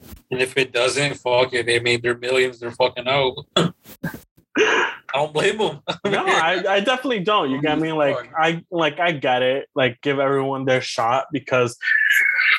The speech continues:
Speaker 2: I mean,
Speaker 1: Who doesn't wanna play a fucking superhero or fucking villain
Speaker 2: Exactly.
Speaker 1: in a fucking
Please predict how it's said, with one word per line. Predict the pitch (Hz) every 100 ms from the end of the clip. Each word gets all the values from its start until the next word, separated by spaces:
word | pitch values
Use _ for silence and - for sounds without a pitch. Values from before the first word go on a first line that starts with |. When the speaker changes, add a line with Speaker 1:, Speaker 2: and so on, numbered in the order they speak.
| - - - - - - - - - - _
Speaker 2:
I | -
mean, | 160 160 151 147 139 - - - - - -
Speaker 1:
Who | -
doesn't | 359 311
wanna | - - -
play | 127
a | 113
fucking | - 139 135
superhero | 120 147 123 131 127 123
or | 123
fucking | 120 123 - 127 120 117 - - - - - - -
villain | 143 147 143 139
Speaker 2:
Exactly. | - -
Speaker 1:
in | 123
a | 113
fucking | - 117